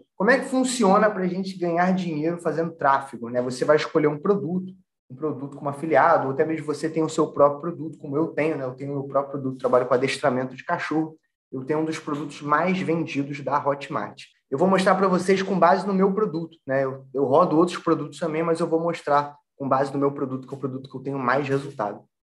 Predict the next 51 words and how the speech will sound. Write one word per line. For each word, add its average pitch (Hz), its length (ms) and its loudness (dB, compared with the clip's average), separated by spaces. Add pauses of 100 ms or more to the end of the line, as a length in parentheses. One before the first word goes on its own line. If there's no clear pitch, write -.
Beleza? 160 540 4 (280)
Então, 185 120 0
vamos 254 160 6
lá. 120 360 2 (240)
É, 160 300 8
a 160 100 6
primeira 233 400 4
coisa, 185 320 2
galera, 139 260 6
que - 80 -8
a 143 40 -6
gente 156 140 -10
tem 165 140 -10
que - 60 -10
fazer 143 160 -2
são 190 400 -6 (120)
três 233 240 8
etapas, - 600 4 (100)
beleza? 139 380 0
São, 135 200 -12
vou 139 120 -6
explicar - 320 0
de 165 60 0
uma 180 100 6
maneira 170 260 2
bem 190 220 -2
fácil, 151 480 0
bem 180 200 -4
tranquila 160 480 -2
de 143 140 -10
entender. 143 480 -6 (560)
É, 123 500 4
e 123 60 -8
você 143 220 -6
tem 185 120 0
que 185 80 6
entender 175 300 2
que 175 80 -8
são 180 140 -6
três 196 420 2
etapas 156 540 2
pra 151 120 -4
você 143 240 -6
ter 160 120 -2
sucesso 160 720 0
no 151 80 -2
seu 156 200 -4
tráfego 135 600 0
e - 20 -4
você 135 320 -8
conseguir 131 640 -12